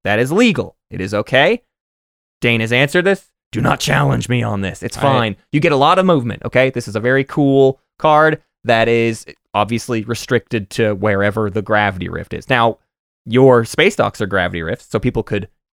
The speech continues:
Speaker 1: use this on those, but generally speaking, your units are in the way. So unless they have Light Wave, they're not using your dimensional tears as, like, bonus movement. But in the late game, it is possible to get some, some extra Crucible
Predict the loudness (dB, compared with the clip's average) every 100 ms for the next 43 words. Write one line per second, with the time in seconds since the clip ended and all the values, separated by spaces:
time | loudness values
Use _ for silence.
0 | -12 0 2 2 0 -2 -2 -4 -2 2
1 | 2 4 0 -6 _ _ -6 -6 _ -6
2 | -2 -2 -4 -6 -10 -8 -6 -6 -2 -2
3 | -2 -10 -12 -12 -14 -14 -16 -10 -6 -6
4 | -4 -4 0 0 0 -2 -4 -6 _ _
5 | _ _ -4 -2 -2 -4 -4 -4 -6 -4
6 | -4 -4 -6 -8 -10 -8 -8 -8 -10 -14
7 | -12 -12 -12 -14 -12 -12 -12 -10 -12 -4
8 | 0 2 2 2 0 -2 0 0 0 -2
9 | -2 -8 -6 -6 -6 -6 -8 -8 -12 -10
10 | -4 -6 -6 -12 -12 -6 -8 -6 -8 -8
11 | -8